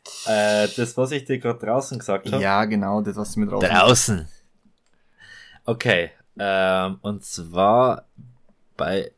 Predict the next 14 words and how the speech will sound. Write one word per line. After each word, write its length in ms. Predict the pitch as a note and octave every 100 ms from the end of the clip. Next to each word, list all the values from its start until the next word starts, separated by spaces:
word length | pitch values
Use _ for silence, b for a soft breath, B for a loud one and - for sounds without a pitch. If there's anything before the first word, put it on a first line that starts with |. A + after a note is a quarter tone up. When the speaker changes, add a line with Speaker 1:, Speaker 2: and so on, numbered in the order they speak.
| - -
Speaker 1:
einem 280 | G2+ G2+ G2
letzteren 440 | A2 - A2 G#2
Treffen 300 | G2 B2 - G2+
von 20 |
uns 300 | G#2+ A2 G2+
hast 340 | G2 A2 - -
du 100 | A2
hier 240 | G2+ A2
was 180 | G2 G2
gedroppt, 540 | - E2 G2+ A2 - -
und 200 | F#2+ -
zwar 520 | - F#2 F2+ G2+ - _ _ _ _ _
sieben 500 | - - - D3+ D3
Begriffe, 680 | A#2 - C#3 - G2 G#2+